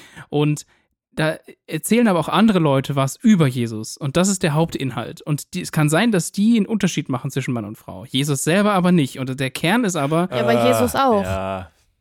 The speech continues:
Speaker 1: Echt? Erzählt Jesus auch so Sachen?
Speaker 2: Naja, Jesus hat halt nur Apostel.
Speaker 1: Wobei, ist, war das wirklich so? Weil ich glaube, es gibt ja auch so Schriften, die sagen, der hatte schon auch Frauen, die ihm gefolgt sind. Äh, man hat die bloß später rausgeschrieben aus der Sache.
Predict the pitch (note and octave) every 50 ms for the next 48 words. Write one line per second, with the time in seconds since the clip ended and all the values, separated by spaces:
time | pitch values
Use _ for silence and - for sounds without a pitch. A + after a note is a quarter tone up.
0 | _ _ _ _ _ _ _ _ _ _ _ - - F3+ F#3 - - E3 D3+ -
1 | F3+ E3 F3 F3+ F3+ F3 F3 F3+ F#3+ - - G#3 F#3+ G3+ G3+ A3 A#3 B3 B3+ B3+
2 | B3+ B3+ B3+ - - - B3 A3+ C4 C4+ B3+ D4+ - - - C#4+ - - D4 C4+
3 | C4 - - _ - A#3+ B3+ C4 D4 E4 F4 D4+ C#4 - _ _ _ _ _ _
4 | _ _ _ _ _ - - A#3+ - - - D4 E4+ - - - - - A3+ G#3+
5 | G3+ F#3 F3 E3 _ _ _ _ _ _ _ _ _ _ _ _ _ _ _ _
6 | _ - E3 - E3 F3 G3 F#3 - - - _ _ - - - - F#3 - -
7 | F#3+ F3+ E3 D#3+ E3 F3+ G#3+ G3+ F3+ - G3 G#3+ - - A#3 - - - B3 B3
8 | C#4 C#4+ C4 - - F3+ E3 - G3 F#3+ G3+ F#3 - - G#3 - G3+ F3 F3+ -
9 | - F#3 F3+ E3+ - - - F#3+ F#3+ - - F#3+ F3 D#3+ - E3 D#3 - D#3 D#3
10 | E3 F3 F3+ F3+ F3 - _ _ _ - C#3 B2+ C#3+ F#3+ - - F#3 - G3 G#3
11 | A3 F#3 F#3 F#3+ - - - - - D3+ F#3 B3+ A#3+ F#3+ D#3+ F3 E3+ E3 D#3 D#3
12 | - - D3+ C#3 D3 D#3 - D#3 D3 D#3 E3+ F3+ - - - D#3+ D3+ D3+ D#3 D3
13 | D3 E3 - - - - E3+ - - - E3 E3 E3+ D3+ B2+ C#3 - - - -
14 | - D#3 - - - C#3+ C3+ C3+ B2+ A2+ A2 - A#2+ A#2 - - B2 A#2 A2+ G#2
15 | F#2+ - F#2+ E2+ E2+